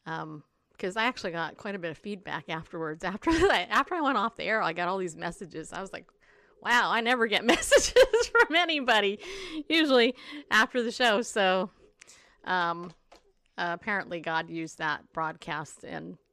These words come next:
uh, so I'm thankful for that. Um, I do wanna share with you a couple of things. Um, uh, <clears throat> something that we haven't been talking a lot about. We haven't, we haven't been asking for donations to the show,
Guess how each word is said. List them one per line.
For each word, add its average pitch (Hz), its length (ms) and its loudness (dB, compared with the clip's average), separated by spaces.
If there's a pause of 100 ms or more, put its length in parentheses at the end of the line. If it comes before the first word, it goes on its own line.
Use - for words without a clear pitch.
(480)
uh, - 280 -20
so - 160 -16
I'm 160 260 -12 (300)
thankful - 380 -10
for - 140 -16
that. 135 240 -4 (1080)
Um, 240 340 2
I 247 80 2
do 339 180 0
wanna 269 220 0
share 190 300 -2
with 180 200 -10
you 165 340 -8
a - 120 -20
couple 175 240 -10
of 165 60 -14
things. 208 460 -10 (120)
Um, 175 420 -2 (2250)
uh, 180 340 -2 (320)
<clears throat> 247 300 2
something 202 340 -6
that 175 140 -6
we 175 100 -6
haven't 185 320 -4
been 160 100 -12
talking 165 320 -6
a 160 60 -10
lot 160 180 -4
about. 165 320 -4
We 196 120 -6
haven't, 226 360 -6 (100)
we 226 140 -8
haven't 269 360 -4
been 202 140 -6
asking 180 500 -10 (180)
for 208 120 -10
donations 185 680 -8
to - 140 -10
the 233 100 -6
show, 233 340 -6